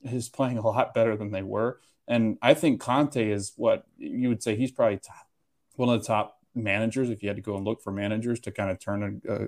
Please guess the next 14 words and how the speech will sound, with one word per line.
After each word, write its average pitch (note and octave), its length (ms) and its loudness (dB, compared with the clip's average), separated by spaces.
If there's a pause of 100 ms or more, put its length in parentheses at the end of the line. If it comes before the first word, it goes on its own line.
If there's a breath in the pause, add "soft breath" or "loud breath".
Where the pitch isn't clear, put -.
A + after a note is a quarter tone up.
(120)
a - 20 -2
system G#2+ 360 0
around G2+ 280 2
and F#2+ 100 -2
play G#2+ 160 4
well. A2+ 340 4 (440 soft breath)
Um, G2+ 420 4 (220)
so, - 180 8
yeah, C3+ 340 8
I, B2 520 0
I A#2+ 60 0
think B2 260 -2
that G#2+ 180 0
Arsenal, A#2+ 640 0